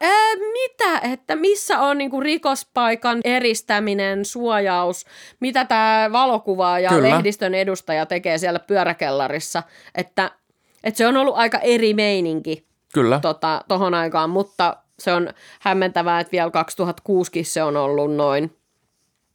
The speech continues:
Speaker 1: noin tota, epämääräistä. Se,
Speaker 2: Niin.
Speaker 1: että luulisi, että silloin olisi jo osattu vähän. No, annetaan semmonen pieni, että jos oletus on, että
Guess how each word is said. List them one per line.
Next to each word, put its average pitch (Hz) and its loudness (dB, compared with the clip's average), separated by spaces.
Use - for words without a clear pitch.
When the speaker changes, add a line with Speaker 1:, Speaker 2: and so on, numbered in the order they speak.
Speaker 1:
noin 151 0
tota, 127 -8
epämääräistä. 147 0
Se, 208 6
Speaker 2:
Niin. 156 4
Speaker 1:
että 190 2
luulisi, 190 4
että - -12
silloin 165 0
olisi 160 -2
jo 147 0
osattu 165 -4
vähän. 165 -2
No, 196 2
annetaan 247 0
semmonen 226 0
pieni, 170 0
että 170 -4
jos 165 -4
oletus 208 0
on, 165 -4
että 156 -4